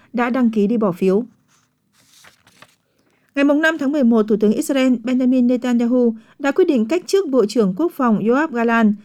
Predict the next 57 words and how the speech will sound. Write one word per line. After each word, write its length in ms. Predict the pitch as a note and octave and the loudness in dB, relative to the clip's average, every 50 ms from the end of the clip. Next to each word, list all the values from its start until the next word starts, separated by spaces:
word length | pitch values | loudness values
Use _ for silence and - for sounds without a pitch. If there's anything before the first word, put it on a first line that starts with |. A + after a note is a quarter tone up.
| _ _ _ _ | _ _ _ _
với 180 | - A3 B3 B3 | -2 0 0 2
lý 160 | A#3+ A#3+ A#3 | 2 0 -2
do 200 | A3+ C#4 C#4 C4 | -2 -4 -6 -6
không 200 | B3+ - C4+ C4 | -4 -4 -4 -2
còn 180 | B3+ A3+ G3 F#3 | -2 -2 -2 -2
tín 160 | G3 G3+ G3 | -2 -2 -2
nhiệm 220 | A#3 C4+ A#3 G#3+ | -2 -2 -4 -4
quan 140 | G#3 A3+ A3 | -4 -2 -2
chức 140 | A3+ D4+ - | -2 -2 -2
này 300 | C4+ A#3+ G#3 F#3+ F#3+ F#3+ - _ _ _ | 0 0 0 0 -2 -4 -12 _ _ _
trong 240 | - - D#4 D#4+ D4+ | -8 -6 -6 -4 -2
thời 200 | D4 B3 A3 G#3+ | 0 2 2 2
gian 260 | G#3+ A#3+ A#3+ A#3+ A3+ | 0 -2 -2 -2 -2
xảy 240 | A3 - A#3+ G3+ - | -2 -2 -2 -4 -2
ra 220 | F3+ A3 A3+ A3+ | -2 -4 -4 -4
cuộc 200 | A3 A3+ G#3 F#3+ | -2 -2 -2 -2
xung 180 | - A#3+ A#3 A3+ | -2 -2 0 0
đột 180 | A3+ G#3+ F#3+ F#3+ - | 0 0 -2 -2 -6
tại 140 | G3 G#3+ | -8 -6
Dải 140 | G3 G3 E3+ | -6 -6 -4
Gaza. 360 | F3+ G3 G3 A3 A3+ A3 G#3 G#3 G#3 - _ _ _ _ _ _ _ _ _ _ _ | -4 -2 0 0 2 2 0 -2 -4 -12 _ _ _ _ _ _ _ _ _ _ _
Theo 140 | - D#4+ D#4+ | -2 0 0
ông 180 | D#4 D#4 D#4 D#4 | 2 0 0 0
Netanyahu, 720 | D4+ D4 D4 D4 C#4+ C#4+ C4+ C4 C4 C#4+ C#4 C4+ B3+ B3+ - _ _ _ _ _ _ _ _ _ _ _ - | -2 -2 -2 -2 -2 0 0 0 0 2 2 2 0 -2 -4 _ _ _ _ _ _ _ _ _ _ _ 0
thời 160 | D4 C4+ B3+ | 2 2 2
chiến 420 | B3+ - A#3 A3+ A#3 D4 E4 - | 2 2 2 2 2 0 -4 -4
đòi 200 | C#4+ C4 A#3+ G#3 | -2 0 0 0
hỏi 240 | G#3 A3+ G#3 F#3 D#3 | 0 0 -2 -2 -2
sự 220 | F3 - B3 G#3+ | -4 -2 -2 -2
tin 220 | - - D4 C#4+ C4+ | 0 -2 -2 -2 2
tưởng 220 | C#4 A#3+ F#3 D#3+ | 2 2 2 0
hoàn 180 | E3+ G#3+ G#3 G3 | 0 -2 -2 0
toàn 280 | G#3 G#3+ G3+ G3 F3+ | 0 0 0 0 0
giữa 140 | F3 G#3 G3+ | 0 0 0
người 140 | B3+ C4+ B3 | 2 2 2
đứng 180 | G3 G3 G#3 G#3+ | 2 2 2 2
đầu 180 | B3 A#3+ G#3+ | 2 0 0
chính 160 | G#3 - F#3+ | 0 -2 -4
phủ 300 | G3+ - C#4+ B3+ F3+ A#2 - _ _ _ _ _ | -2 0 0 0 0 0 -4 _ _ _ _ _
và 200 | - G3+ A#3+ A#3 | -4 -2 0 2
Bộ 140 | A3 A#3+ A3 | 2 2 2
trưởng 180 | A3 A3+ G3+ F#3+ | 0 0 -2 -2
Quốc 120 | B3+ D4+ - | -4 -4 -2
phòng, 300 | C#4+ C4 A#3 G3 F#3+ F#3+ - _ _ _ _ _ | 0 0 0 0 0 -4 -10 _ _ _ _ _
và 160 | - A3+ C4 B3+ | -4 -2 0 0
lòng 160 | B3+ A#3+ B3 | 2 0 0
tin 180 | D#4 D#4 D4 | 0 -2 -2
đó 160 | C4 A#3+ A3+ A3 | 0 0 0 0
đã 100 | A#3+ C4+ | 0 0
bị 160 | C#4+ C4+ G3+ | 0 -2 -2
xói 240 | G#3 - G#3+ G3+ G#3+ | -2 -4 -2 0 0
mòn 300 | B3 C4 B3 A3+ G3+ G#3 | 0 2 2 2 0 0
trong 180 | - A#3 A3+ | 0 0 2
những 160 | A3 A3 A3+ | 2 2 0
tháng 120 | A3 G#3 G3 | 0 -2 -2
gần 140 | A3+ A3+ G#3 | 0 0 2
đây. 240 | A3+ A#3 A3+ G#3+ | 2 2 2 0